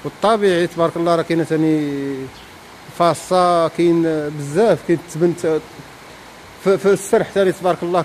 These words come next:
كاين الربيع، أنواع ديال الربيع. الله، السلام عليكم ورحمة الله، تحية لكم. معكم الاسم ديالي المرضي عبد المولى من دار ولاد زيدوح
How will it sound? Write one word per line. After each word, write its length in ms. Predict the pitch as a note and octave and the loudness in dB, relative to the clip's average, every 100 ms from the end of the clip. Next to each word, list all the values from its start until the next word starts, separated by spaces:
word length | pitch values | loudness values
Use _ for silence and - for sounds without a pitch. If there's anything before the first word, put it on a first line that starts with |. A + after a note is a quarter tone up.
| - | 0
كاين 100 | F3+ | 0
الربيع، 500 | D3+ C#3+ F#3+ F3+ C#3 C3+ - | -2 0 2 4 0 -6 -4
أنواع 300 | F3 F#3+ E3+ | 0 2 2
ديال 220 | D3 D#3+ | 2 -2
الربيع. 340 | D3 D3 G3 C3+ - - - - - - - - - - - - - - - - - - - - - - - - - - - - - - - - - - - - - - - - - - - - | -2 -2 -2 -2 -10 -20 -20 -20 -20 -20 -20 -20 -20 -20 -20 -20 -20 -20 -20 -20 -20 -20 -20 -20 -20 -20 -20 -20 -20 -20 -20 -20 -20 -20 -20 -20 -20 -20 -20 -20 -20 -20 -20 -20 -20 -20 -18 -8
الله، 180 | F3 F#3 | -6 -6
السلام 460 | - G3 G3+ G3+ | -6 -2 0 0
عليكم 400 | F#3 F#3 F3 E3+ | -2 -4 -6 -6
ورحمة 340 | E3+ D3+ D#3+ D#3+ | -6 -6 -8 -10
الله، 280 | D#3+ D#3+ G3+ | -10 -4 -2
تحية 400 | F3 E3+ C#3 E3 | -2 -6 -6 -6
لكم. 460 | D#3+ D3+ F3+ G3 E3+ | -6 -6 -4 -4 -4
معكم 460 | D3 D#3+ F3 E3 C#3+ - - - - - - - | -4 -4 -6 -8 -10 -16 -20 -20 -20 -20 -20 -16
الاسم 420 | D3+ G3+ - F#3+ | -6 -6 -6 -6
ديالي 200 | F3 F#3 | -4 -2
المرضي 360 | F3 F#3 F#3+ F3+ | -2 -4 -4 -4
عبد 200 | D#3 D3+ | -6 -6
المولى 400 | E3 E3+ E3+ G3 - - - | -6 -4 -2 -4 -6 -20 -10
من 160 | F3+ | -8
دار 180 | F3+ F3+ | -4 -2
ولاد 220 | E3+ E3+ C#3+ | -2 -6 -6
زيدوح 360 | D#3 D#3+ F#3+ | -10 -6 -4